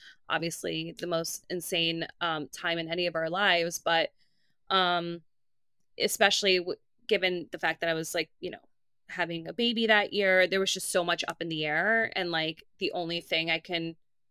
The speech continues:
do is, like, stress out because I didn't know what our future looked like. And I think now if I were to give myself any advice, it'd be like,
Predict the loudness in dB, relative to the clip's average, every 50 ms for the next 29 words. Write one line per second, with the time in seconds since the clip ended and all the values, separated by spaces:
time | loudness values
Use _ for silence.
0 | _ -8 -4 -4 -4 -2 -2 -2 -2 -2 -2 -4 -4 -4 -4 -4 -4 -2 0 -2
1 | -2 -4 -4 -6 -6 -6 -6 -10 _ -14 -12 -8 -8 -4 0 2 2 2 0 0
2 | -2 -2 -2 -2 -2 -4 -8 _ _ _ -2 -2 0 0 -2 -6 -6 -6 -6 -4
3 | -4 -6 -6 -8 -14 _ -10 -10 -8 -6 -8 -8 _ -12 _ _ -20 _ -20 _
4 | _ _ -2 0 0 2 2 0 0 0 2 6 6 8 8 6 4 2 2 2
5 | 2 2 2 2 -2 -2 -2 0 -4 -2 -2 -2 -2 -2 -2 -4 -8 -12 -20 _
6 | _ _ _ _ _ _ 6 6 8 8 6 4 4 4 4 4 4 4 0 -2
7 | -4 -4 -4 -2 -2 -2 0 0 0 0 -2 -4 -6 -18 -20